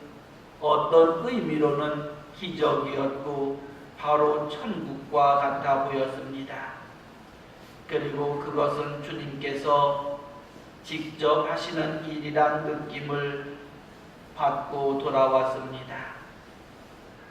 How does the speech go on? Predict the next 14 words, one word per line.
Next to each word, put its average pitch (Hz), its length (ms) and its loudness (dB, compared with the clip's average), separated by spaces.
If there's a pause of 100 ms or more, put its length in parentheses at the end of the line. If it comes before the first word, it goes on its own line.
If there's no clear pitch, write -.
(240)
걷지도 147 800 2
못하고 151 880 2 (140)
제대로 156 760 2
앉지도 156 600 4
못하는 156 720 0
그들 151 360 -4
가운데 147 920 0 (220)
주님은 143 680 -8 (260)
분명 135 840 -2
계십니다. 135 880 -6 (1400)
이 151 280 -6
세상 143 560 2
사람들을 139 800 4
보면 143 680 -2